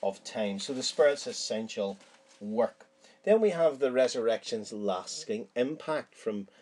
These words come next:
verse number sixteen to twenty-four. We'll just read that section now. "A little while, and you will not see me. And again a little while, and you will see me, because I go to the Father."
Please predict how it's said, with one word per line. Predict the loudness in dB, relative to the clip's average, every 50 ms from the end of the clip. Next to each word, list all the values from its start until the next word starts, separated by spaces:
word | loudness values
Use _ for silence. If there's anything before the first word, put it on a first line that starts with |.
| _ _ _
verse | 8 8 8 8 6
number | -2 -2 0 2 0 0
sixteen | -2 -4 -6 -6 -6 -8 -16 -12 -10 -10 -8
to | -8 -10
twenty-four. | -10 -6 -6 -6 -6 -6 -10 -10 -4 2 2 2 2 2 -4 -20 _ _ -4
We'll | -2 -2
just | -2 -2 -2 -2
read | -4 -2 -2
that | -4 -4 -6 -6
section | -6 -4 -4 -4 -4 -6 -8 -6 -4
now. | -2 -2 -2 -2 -4 _ _ _ _ _ _ _ _ _ _ _ _ _ _ _ _ _ -2 4
"A | 4 6
little | 6 6 8 8 6 6
while, | 6 4 2 4 2 2 0 0 -4 _ _ _ _ _ _ _ -4
and | -2 -2 -2 -2 -4 -10 -14 _ _ _ _ _ _ _ _
you | -8 -4 0 4
will | 6 6 6 6
not | 6 2 -2 -2 -4
see | -6 -6 -4 -4 -4
me. | -2 -2 -4 -4 -6 _ -20 _ _ -6
And | -2 -2 0 0 -2 -2
again | -4 -6 -6 -4 0 2 4 4 4 2
a | 0 2
little | 2 2 2 2 0 0 2
while, | 2 4 4 4 2 0 0 -2 -10 -20 -14 -6 -2
and | -2 -2 -2 -2
you | -2
will | 0 2 2 2
see | 0 -2 -2 -2 -2
me, | -2 -2 -2 -4
because | -4 -6 -6 -2 2 4 4 4 2 -2 -14 -16 _ _ -4
I | 0 0 0 0
go | 0 0 0 0 0 0 -6 -12 _ _ _ _ -16
to | -10 -8 -6
the | -6 -6
Father." | -6 0 0 2 2 4 2 2 0 -2